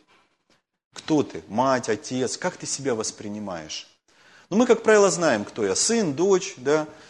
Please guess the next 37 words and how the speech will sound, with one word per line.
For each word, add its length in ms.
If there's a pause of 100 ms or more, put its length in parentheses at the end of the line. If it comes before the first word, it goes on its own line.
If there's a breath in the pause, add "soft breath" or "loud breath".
(160 loud breath)
Или 180
профессию 580
мы 120
говорим, 320
я 160
тот, 260
другой, 360
третий. 500 (680 loud breath)
Э, 440
и 80
мы 100
всегда 300
Богу 320
молимся, 840 (220)
э, 680 (180)
э, 400
с 100
нашей 460
позиции. 720 (800)
Вот, 240
воспринимая 580
себя. 240
Или 260 (220 loud breath)
мы 480
воспринимаем 560
себя 240
или 260
как 280
умного, 580
я 160
умный 380
человек, 560
или 160
наоборот, 400
я 100
глупый 400
человек, 560